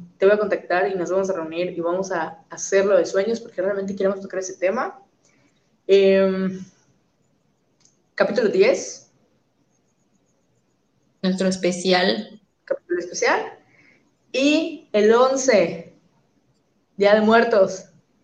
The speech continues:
Speaker 2: Ah,
Speaker 1: ¿Por
Speaker 2: ¿te
Speaker 1: qué dejarlo
Speaker 2: parece?
Speaker 1: hasta noviembre? Si podemos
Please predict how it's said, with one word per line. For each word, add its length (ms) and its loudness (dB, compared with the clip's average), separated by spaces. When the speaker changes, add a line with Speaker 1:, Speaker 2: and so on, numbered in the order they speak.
Speaker 2:
Ah, 340 0
Speaker 1:
¿Por 120 2
Speaker 2:
¿te 40 -2
Speaker 1:
qué 80 6
dejarlo 240 8
Speaker 2:
parece? 120 4
Speaker 1:
hasta 160 -2
noviembre? 680 2
Si 120 -12
podemos 460 0